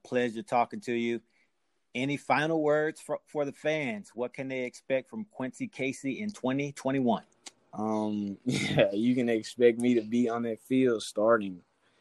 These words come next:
Speaker 2: and, and, and,
Speaker 1: Okay.
Speaker 2: and getting us some wins.
Speaker 1: All right. There you have it. You, you heard it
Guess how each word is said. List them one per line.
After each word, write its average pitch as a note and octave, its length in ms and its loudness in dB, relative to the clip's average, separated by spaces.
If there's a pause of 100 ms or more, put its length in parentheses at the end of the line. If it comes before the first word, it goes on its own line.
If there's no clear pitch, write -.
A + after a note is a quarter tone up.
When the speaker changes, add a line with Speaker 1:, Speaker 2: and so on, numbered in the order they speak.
(500)
Speaker 2:
and, G#2 280 -4
and, - 60 -10
and, G#2 380 2
Speaker 1:
Okay. G2+ 320 6 (320)
Speaker 2:
and G#2+ 160 -2
getting A2+ 320 2
us A2 160 6
some G2+ 220 -2
wins. G#2+ 580 -2 (1500)
Speaker 1:
All F#2 160 2
right. D#3 140 2 (720)
There G2 100 -8
you A#2 200 0
have D#3+ 240 8
it. C3+ 40 -4
You, A#2 280 -4
you A#2+ 140 -6
heard C3 220 2
it C3+ 120 -4